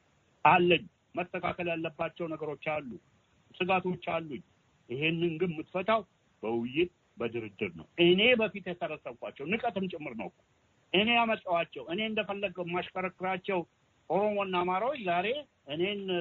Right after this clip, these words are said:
ወደ ጎን አድርገው ትግራይ ውስጥ ጥለው እንዴት ሆኖ እነሱን እቀበላለሁ የሚል ንቀትም ጭምር ነው ይሄ። አቶ ሰለሞን ይሄን አስምሬ እነግርሃለሁ። እነሱን እንጂ የፌዴራሊዝም እና ሰብስታንቲቭ በሆኑ የሀገሪቱ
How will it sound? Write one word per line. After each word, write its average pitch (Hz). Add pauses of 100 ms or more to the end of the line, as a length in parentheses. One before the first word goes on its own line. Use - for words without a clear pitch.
(200)
ወደ 170
ጎን 185
አድርገው 170
ትግራይ 165
ውስጥ 175
ጥለው 262 (400)
እንዴት 202
ሆኖ 180
እነሱን 160
እቀበላለሁ 170
የሚል 226 (300)
ንቀትም 220 (100)
ጭምር 196
ነው 139
ይሄ። 113 (220)
አቶ 107
ሰለሞን 104
ይሄን 160
አስምሬ 135
እነግርሃለሁ። 85 (360)
እነሱን 160
እንጂ 185
የፌዴራሊዝም 190
እና 208 (240)
ሰብስታንቲቭ 220
በሆኑ 175
የሀገሪቱ 160